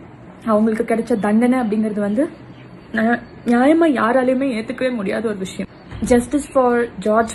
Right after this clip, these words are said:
Floyd அப்படின்ற ஒரு விஷயத்த நீங்க Instagram-ல போய் பாத்தீங்கன்னா, there are billions of posts and billions of support for the, for that one person. இங்க ரெண்டு பேர் அவரை விட கொடூரமா வந்து இறந்திருக்காங்க.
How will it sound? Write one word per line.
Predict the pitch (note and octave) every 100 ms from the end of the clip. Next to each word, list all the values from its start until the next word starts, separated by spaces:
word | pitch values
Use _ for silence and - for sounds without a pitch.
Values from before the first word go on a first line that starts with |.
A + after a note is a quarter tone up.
| -
Floyd | A#3 A3+
அப்படின்ற | A3 F#3 A3+ A3+
ஒரு | G#3
விஷயத்த | G3 G#3 A#3+ G#3+ A3 G#3+ G#3+ - -
நீங்க | G3+ G3+
Instagram-ல | G3+ G3+ A#3 A3 G#3
போய் | F#3+ G#3
பாத்தீங்கன்னா, | G#3 G3+ G3 F#3+ G3
there | G3 G3
are | F#3+ F#3
billions | A#3 B3+ C4 C#4 C4
of | - -
posts | A3 A3 A3+ -
and | G3 F#3
billions | G#3+ A#3 B3 A#3+ A#3
of |
support | - G3+ - G#3+ G#3+
for | - F#3
the, | - - - -
for | G#3+
that | F#3+ -
one | G#3 G#3
person. | G3+ G#3 - G3+ - - - - - - -
இங்க | A3 A3 A3
ரெண்டு | G#3 B3 D4+ E4+
பேர் | C#4 A#3+ B3 C#4 - - - -
அவரை | G3+ A3 D#4 D4+
விட | D4
கொடூரமா | D#4+ - A3+ C4 D4 D4 D4
வந்து | C4 A3 A3+
இறந்திருக்காங்க. | G#3 G#3+ G#3+ - F#3+ F#3